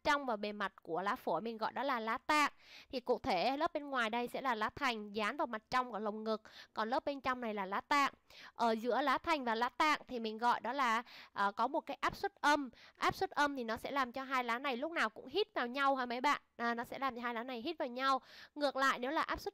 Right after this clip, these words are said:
dương á, thì nó sẽ làm cho cái phần ở giữa hai lá này nó bị thổi phồng lên. Nhưng mà bình thường thì tồn tại đây là áp suất âm. Như vậy thì nó sẽ làm cho khi mà cái lồng ngực bên ngoài của chúng ta hô hấp, à, phồng lên hoặc là xẹp xuống, thì cái áp suất âm này nó cũng sẽ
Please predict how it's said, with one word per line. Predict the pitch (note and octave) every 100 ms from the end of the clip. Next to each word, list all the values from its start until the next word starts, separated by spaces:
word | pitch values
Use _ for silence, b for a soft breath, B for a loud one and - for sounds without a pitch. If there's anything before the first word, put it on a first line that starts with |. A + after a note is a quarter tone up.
| -
dương | C#4+ D#4+ D#4+
á, | F4+ -
thì | A3+
nó | A3
sẽ | - B3
làm | C#4 A#3+
cho | B3+ B3 B3
cái | A#3+
phần | - B3+ A3
ở | F3+ F3 G3
giữa | A#3
hai | C#4+ C4+
lá | A3+
này | C#4+ B3
nó | A#3+
bị | -
thổi | - - -
phồng | C#4 B3
lên. | A#3+ C#4+ C#4 - B B B
Nhưng | D#4
mà | D4 B3
bình | B3 A#3
thường | C4 A#3 G#3+
thì | A3+
tồn | A3+ G#3+
tại | B3 -
đây | B3
là | A#3+
áp | - -
suất | F4 -
âm. | C4+ C#4+ B3+ B B
Như | D4+ D#4
vậy | D4+ D4
thì | A#3
nó | A3+
sẽ | C4 -
làm | C#4 C4+ A#3
cho | C4 C4 C4
khi | - D#4 D4
mà | A#3
cái | -
lồng | C4 C4 A3
ngực | A3 -
bên | B3
ngoài | B3+ B3 G3+
của | F3
chúng | E3+ G#3+
ta | A#3 C4+ C4
hô | C#4+ C#4
hấp, | C#4 F#4+ - B B B
à, | G#3
phồng | A3+ B3+ A#3+
lên | B3+ C4+
hoặc | B3+ G#3+
là | G#3
xẹp | G3 G#3+ -
xuống, | A#3+ A#3+ F4 B B -
thì | B3+
cái | A3+
áp | - D#4+
suất | F4+ -
âm | C#4+ C#4+
này | C4+ A3+
nó | G#3+ A3
cũng | F#3+
sẽ | -